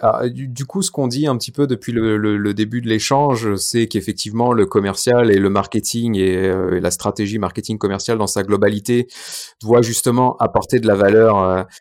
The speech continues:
euh, à son prospect. Il y a rien de nouveau là-dedans,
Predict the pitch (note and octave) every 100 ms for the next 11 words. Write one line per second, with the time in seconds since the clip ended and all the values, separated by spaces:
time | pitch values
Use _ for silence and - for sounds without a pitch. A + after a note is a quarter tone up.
0 | - - - - - - - - - G1+
1 | A#1 A#1 G#1+ G#2+ - G#2 A2 - C#3+ E3
2 | C3 F#2+ G#2 A#2 A2+ G#2+ A2 G2+ G2+ A2